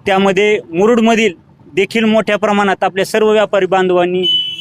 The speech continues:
सर्व नागरिकांनी या ठिकाणी बंद ठेवून आपलेली या ठिकाणी समर्थन देत आहेत. आपण पाहतो की गेल्या वर्षापासून, वरापासून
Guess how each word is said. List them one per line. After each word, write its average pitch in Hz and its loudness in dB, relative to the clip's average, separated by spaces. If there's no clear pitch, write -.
सर्व 190 2
नागरिकांनी 165 0
या 160 0
ठिकाणी 165 -2
बंद 214 0
ठेवून 196 0
आपलेली 185 0
या 180 0
ठिकाणी 180 -2
समर्थन 185 0
देत 175 0
आहेत. 160 0
आपण 160 -2
पाहतो 214 0
की 202 0
गेल्या 208 0
वर्षापासून, 202 0
वरापासून 190 0